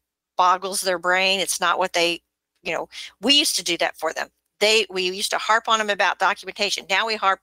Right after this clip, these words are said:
documentation and you gotta pick the right <laughs> code, you know? So, um,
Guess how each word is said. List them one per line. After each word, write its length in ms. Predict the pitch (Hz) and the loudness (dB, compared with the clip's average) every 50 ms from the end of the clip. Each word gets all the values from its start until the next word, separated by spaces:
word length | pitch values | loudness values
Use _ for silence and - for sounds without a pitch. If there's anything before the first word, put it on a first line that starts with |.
| _ | _
documentation 680 | - 196 190 185 - 190 180 - 196 196 180 - 190 - - - - - - _ - 294 | 0 0 0 0 -2 -10 -8 -4 -2 0 0 -2 -2 -4 -10 -16 -18 -18 -18 _ 0 2
and 260 | 302 294 285 262 226 | 2 2 2 0 -4
you 60 | 190 | -4
gotta 160 | 196 175 175 | -4 -4 -4
pick 180 | - 185 165 - | -4 -8 -8 -6
the 80 | - 165 | -4 -4
right 220 | 175 170 - - | -4 -4 -4 -8
<laughs> 20 | - | -10
code, 680 | - - - - - - 262 - - - 339 - - 427 - - - - 480 523 523 453 370 - _ | -4 -2 -2 -2 -2 -4 -8 -8 -4 -6 -6 -4 -4 -8 -8 -6 -6 -2 0 0 0 0 -2 -4 _
you 80 | 214 196 | -6 -4
know? 200 | 190 175 170 - - | -2 -4 -4 -6 -8
So, 640 | - - - - 226 190 185 180 175 - - - _ - | -6 -4 -2 0 2 2 2 0 -2 -4 -8 -8 _ -4
um, 320 | 180 165 160 156 156 180 | -4 -4 -4 -8 -10 -16